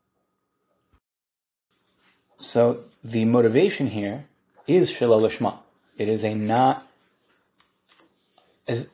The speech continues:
it's not altruistic. The person over here is being encouraged by King Solomon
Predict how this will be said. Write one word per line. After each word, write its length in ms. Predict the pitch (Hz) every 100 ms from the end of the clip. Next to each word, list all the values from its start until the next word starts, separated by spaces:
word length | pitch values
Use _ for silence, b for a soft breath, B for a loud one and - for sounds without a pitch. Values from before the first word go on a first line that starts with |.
| -
it's 140 | -
not 140 | 185
altruistic. 640 | 196 190 139 110 - - _ _ _ _
The 60 | -
person 360 | - 180 165
over 100 | 147
here 280 | 120 127 120
is 240 | 113 110 - _ _ _ _ _ _ _ _ _ -
being 140 | 123
encouraged 580 | 127 - - 214 120 -
by 140 | 113 113
King 180 | 123
Solomon 480 | 107 107 107 110 180